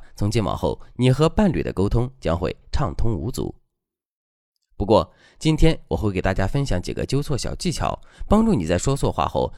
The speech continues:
能够马上纠正错误，避免发生不必要的误会。第一个方法，转折改译法。这种方法就是在错话出口之后，能够巧妙地将错话续接下去，后达到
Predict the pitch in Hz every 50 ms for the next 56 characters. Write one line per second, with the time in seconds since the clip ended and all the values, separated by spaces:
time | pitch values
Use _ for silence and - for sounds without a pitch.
0 | - - 98 95 104 92 90 - - - 117 104 101 - 151 165 170 127 110 -
1 | - 196 156 92 50 50 - - - - - 107 98 80 58 53 - _ _ -
2 | 82 85 85 92 85 - - - - 101 98 92 85 90 120 170 135 - - 62
3 | 50 - - _ _ _ _ _ _ _ _ _ _ _ - - - - - 185
4 | 196 220 202 151 - 101 98 - 76 62 53 - - - - - - - 92 82
5 | 73 - 76 92 117 - - - 87 - - 101 165 190 - - - - - -
6 | - - _ _ _ _ _ _ _ _ _ _ _ _ _ _ _ - - 240
7 | 208 139 120 120 - 185 202 185 - 58 - - 82 80 - 67 60 - - -
8 | - - - 120 120 - - 202 165 127 - - 131 107 - - - 180 - -
9 | - - - - - 117 - - 90 - - - - - 95 95 117 110 - -
10 | - - - 101 143 156 127 - 69 55 - - - - 120 117 131 131 - -
11 | 190 123 80 - - 78 69 58 - - - - - 160 117 82 - 127 156 175
12 | - 92 - - - 53 - - _ _ _ _ _ - - 120 - - - -
13 | _ - 87 85 87 - 104 85